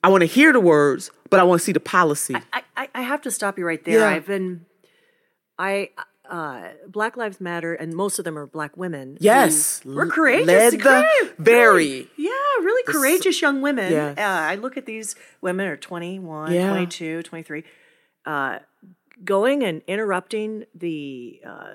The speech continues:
Speaker 2: you know, speeches, political speeches by Hillary Clinton and Bill Clinton.
Speaker 1: Yes.
Speaker 2: And calling
Speaker 1: And
Speaker 2: out their support
Speaker 1: Right.
Speaker 2: of, uh, of, uh, uh, the policies
Speaker 1: Yes.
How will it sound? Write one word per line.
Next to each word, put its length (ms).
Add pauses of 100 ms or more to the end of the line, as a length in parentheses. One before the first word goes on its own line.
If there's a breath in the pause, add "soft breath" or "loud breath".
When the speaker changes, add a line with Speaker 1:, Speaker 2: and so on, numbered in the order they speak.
(400)
Speaker 2:
you 160
know, 80
speeches, 460
political 320
speeches 400
by 200
Hillary 200
Clinton 280
and 200
Bill 120
Clinton. 300
Speaker 1:
Yes. 500
Speaker 2:
And 140
calling 320
Speaker 1:
And 80
Speaker 2:
out 220
their 100
support 720
Speaker 1:
Right. 260
Speaker 2:
of, 60
uh, 360
of, 520
uh, 300 (440)
uh, 300
the 120
policies 680
Speaker 1:
Yes. 560